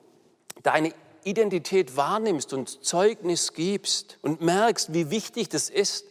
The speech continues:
integer lebst und von Jesus redest, dann lass dich nicht entmutigen, wenn Menschen um dich herum nicht gleich Hurra schreien, wenn du Christ wirst,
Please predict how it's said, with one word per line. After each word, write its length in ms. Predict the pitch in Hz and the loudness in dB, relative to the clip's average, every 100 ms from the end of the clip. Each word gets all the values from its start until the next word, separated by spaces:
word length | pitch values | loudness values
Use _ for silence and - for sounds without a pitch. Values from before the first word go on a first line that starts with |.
| - _ - - - | -20 _ -20 -18 0
integer 680 | 175 185 - 190 247 247 220 | 2 2 2 2 2 4 4
lebst 560 | 190 190 240 233 - | 6 4 2 -2 0
und 120 | 160 | 0
von 200 | 151 156 | 2 0
Jesus 560 | 143 165 233 240 185 143 | 0 0 0 0 0 0
redest, 560 | 151 170 196 254 - - - - - - | 2 2 2 0 -2 -4 -20 -20 -16 2
dann 160 | 175 190 | 4 6
lass 320 | 220 233 - | 4 2 -4
dich 140 | 254 | -2
nicht 240 | 220 240 - | 0 0 0
entmutigen, 1040 | 170 170 160 226 285 196 185 156 170 190 - - | 0 0 0 0 0 0 -2 2 0 0 -4 2
wenn 320 | 170 180 170 | 2 4 2
Menschen 500 | 180 269 - 254 220 | 2 2 0 0 2
um 260 | 185 226 | 2 2
dich 220 | 220 214 196 | 2 0 2
herum 420 | 165 170 208 226 - - | 4 4 2 0 -6 -2
nicht 220 | 180 - | -2 0
gleich 360 | 170 190 208 | 2 2 2
Hurra 420 | 190 165 135 165 196 | 0 0 2 0 0
schreien, 540 | - 135 131 110 95 - _ _ _ _ _ - | -2 0 0 0 -6 -18 _ _ _ _ _ 0
wenn 200 | 131 139 | 0 2
du 220 | 147 147 - - | 2 0 -4 -8
Christ 460 | - 190 - - 104 | 2 4 4 -4 -4
wirst, 460 | 107 - - - | -2 -2 -6 -12